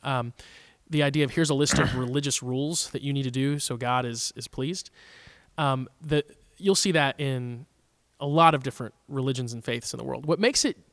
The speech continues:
different in Christianity is the why behind the law that was given. Because it's kind of the, the great twist in the story of the Bible, is that all these laws,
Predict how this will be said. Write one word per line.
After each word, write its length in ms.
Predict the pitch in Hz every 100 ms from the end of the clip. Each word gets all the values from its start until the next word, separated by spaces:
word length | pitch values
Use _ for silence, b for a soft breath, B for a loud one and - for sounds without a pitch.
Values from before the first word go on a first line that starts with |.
| _ _ _ 151
different 580 | 185 - 113 - - - _ _
in 180 | 147 135
Christianity 800 | 165 - - 165 226 123 - -
is 200 | 143 131
the 100 | 131
why 420 | 135 151 139 123
behind 600 | 120 - 143 120 - - b b b b b b b -
the 80 | 127
law 240 | 123 113
that 100 | 113
was 120 | 117
given. 240 | - - - _ _ _ _ _ _
Because 400 | - - 156 131 - _ _ _ _ _ _
it's 100 | -
kind 120 | 208
of 60 |
the, 80 | 156
the 140 | 139 143
great 280 | 156 165
twist 540 | - - 151 - - -
in 100 | 147
the 80 | 131
story 540 | - 139 127 110 131 -
of 200 | 139 120
the 60 | 123
Bible, 380 | 113 - - - _ -
is 120 | 135
that 120 | 139
all 140 | 143 185
these 180 | 190 143
laws, 480 | 151 156 123 117